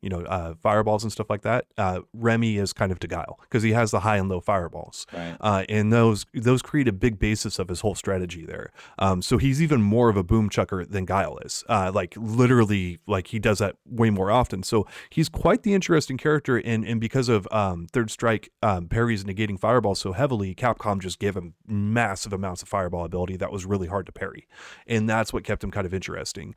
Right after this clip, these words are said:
Speaker 2: Hmm.
Speaker 1: How they would adapt that to, to Street Fighter Six would be quite interesting. There's definitely potential there to bring him back because of how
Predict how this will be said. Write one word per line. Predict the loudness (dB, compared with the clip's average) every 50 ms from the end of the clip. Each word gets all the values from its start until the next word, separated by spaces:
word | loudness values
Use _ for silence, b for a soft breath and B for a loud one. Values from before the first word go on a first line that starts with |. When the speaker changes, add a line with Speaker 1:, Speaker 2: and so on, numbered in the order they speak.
| B B
Speaker 2:
Hmm. | B -2 -2 0
Speaker 1:
How | 2 2 2 2
they | 2 2
would | 4 4 4 4
adapt | 2 2 2 2 2 2 2
that | 2 0 0 -2
to, | -2 -2 -2 0 -2 -2 -6 -10 -10
to | -8 -8
Street | -8 -6 -6 -6 -2
Fighter | -2 -2 -2 0
Six | -2 -4 -4 -4 -4
would | -4 -4
be | -4
quite | -2 0 0 2
interesting. | 2 0 0 -2 -2 -2 -2 -2 -4 -6 -8 -4 -2
There's | -2 -2 -2 -4
definitely | -8 -8 -2 0 0 2 2 0 -2 -2 -2
potential | -4 -4 -4 -4 -4 -2 -4 -4
there | -2 -2 -2
to | -2 -2
bring | -2 -2 -2
him | -2 -2 -2
back | 0 0 0 0 -2
because | -6 -6 -6 -6 -6
of | -4 -2
how | 2 2 2 2